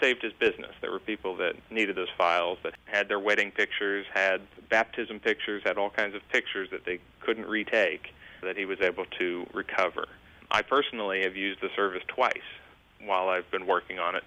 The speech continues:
to recover my own personal documents. And one time we had laptop stolen from our office,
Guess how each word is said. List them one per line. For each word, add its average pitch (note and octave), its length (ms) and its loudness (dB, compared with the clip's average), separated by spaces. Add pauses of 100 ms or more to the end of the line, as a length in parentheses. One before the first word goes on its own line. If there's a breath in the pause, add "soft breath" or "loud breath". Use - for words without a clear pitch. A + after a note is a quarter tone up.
to F#2+ 80 -6
recover F#2 520 0 (180)
my G2+ 200 2
own B2+ 200 0 (140)
personal - 380 0
documents. F2+ 640 -2 (160)
And F#2+ 260 -10 (180)
one G#2 180 0
time G2+ 420 2
we G#2 140 -2
had G2+ 220 4 (120)
laptop C3 420 2 (100)
stolen F#2+ 440 -2
from F#2 160 -2
our F2+ 180 4
office, - 400 0